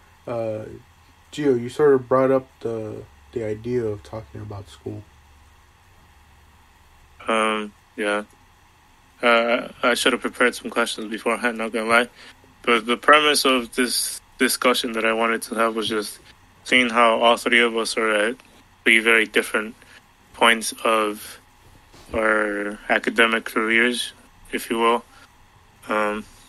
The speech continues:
Speaker 2: I thought it would be an interesting discussion how,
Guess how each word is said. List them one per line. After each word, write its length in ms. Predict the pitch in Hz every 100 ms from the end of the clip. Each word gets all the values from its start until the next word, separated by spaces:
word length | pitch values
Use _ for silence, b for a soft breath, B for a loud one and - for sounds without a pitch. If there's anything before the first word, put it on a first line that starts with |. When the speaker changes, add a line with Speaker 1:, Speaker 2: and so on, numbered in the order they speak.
| - 123
Speaker 2:
I 80 |
thought 280 | 110 123 120
it 80 | 120
would 160 | 120 110
be 320 | 117 113 107
an 100 | 110
interesting 380 | 110 - - 110
discussion 640 | 101 - 113 110 113 107
how, 420 | 104 113 107 107